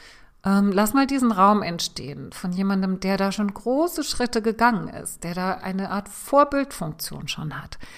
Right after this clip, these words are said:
der Tools hat, wie man das schaffen kann,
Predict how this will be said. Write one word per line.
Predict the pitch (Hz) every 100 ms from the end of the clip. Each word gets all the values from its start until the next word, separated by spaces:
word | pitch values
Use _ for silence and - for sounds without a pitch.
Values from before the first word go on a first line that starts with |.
| - - - -
der | 202 214
Tools | 214 - - 285 285 285 -
hat, | 147 - -
wie | 170
man | 170 175
das | 175 180
schaffen | - 269 - 262
kann, | - 147 143 143